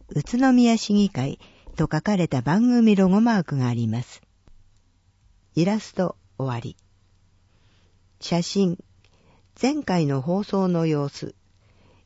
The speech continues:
井上咲楽さんが出演者にインタビューを行い、調査しています。写真終わり。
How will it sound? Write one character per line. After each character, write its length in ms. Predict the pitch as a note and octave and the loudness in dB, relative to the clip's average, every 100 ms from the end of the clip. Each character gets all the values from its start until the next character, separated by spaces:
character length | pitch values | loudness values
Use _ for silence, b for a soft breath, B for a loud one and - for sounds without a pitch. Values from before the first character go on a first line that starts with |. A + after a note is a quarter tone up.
| _ | _
井 120 | D#3 G3 | 0 2
上 320 | B3+ B3+ B3+ | 2 0 -2
咲 300 | - - F#3 | -2 -4 -2
楽 100 | D3+ | -4
さ 160 | C#3+ C#3 | -2 -2
ん 100 | B2 | -2
が 220 | B2+ - _ | -6 -8 _
出 300 | - - B3 | -18 -6 -2
演 180 | B3+ G3+ | 0 -2
者 180 | - B2+ | -2 -4
に 220 | B2+ A3+ | -2 -2
イ 20 | |
ン 80 | G3+ | -2
タ 200 | D#3 C3 | -4 -4
ビ 140 | C3 | -4
ュ 120 | B2 | -4
ー 20 | B2 | -4
を 80 | |
行 160 | A2+ C3 | -4 -4
い、 260 | A#2 A#2+ - b b b b | -2 -4 -8 b b b b
調 200 | C#4+ C4+ | -4 -4
査 180 | - B2+ | -4 -8
し 120 | - | -6
て 120 | G#2+ | -4
い 100 | A2+ | -2
ま 160 | A2 B2 | -4 -6
す。 220 | - - _ _ _ _ _ _ _ _ - | -10 -20 _ _ _ _ _ _ _ _ -8
写 220 | - E3+ | -2 -2
真 380 | - A3+ A3 - - | 2 0 0 -4 -6
終 100 | C#3 | -4
わ 120 | A#2+ | -4
り。 180 | A#2+ | -8